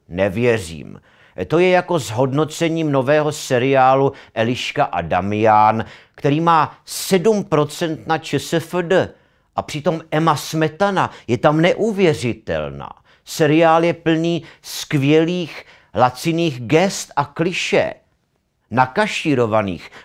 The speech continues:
papírových kulis. A přesto se v tom ztratila strašná spousta peněz. Takže se evidentně inspirovali naší vládou. Je to kvalita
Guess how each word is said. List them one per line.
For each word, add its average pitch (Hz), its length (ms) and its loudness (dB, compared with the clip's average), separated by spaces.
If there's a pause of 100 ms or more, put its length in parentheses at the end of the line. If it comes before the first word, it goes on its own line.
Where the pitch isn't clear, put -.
papírových 147 760 2 (100)
kulis. 185 680 0 (400)
A 95 60 0
přesto 196 520 -2
se 202 160 -4
v 202 80 -16
tom 151 200 -2
ztratila 147 760 0 (240)
strašná 151 840 0
spousta 127 640 -4
peněz. - 760 -10 (300)
Takže 127 240 0
se - 160 -2
evidentně 165 640 0 (300)
inspirovali 165 840 2
naší 165 400 -2
vládou. 160 640 -2 (460)
Je 113 120 0
to - 280 -6
kvalita 165 920 4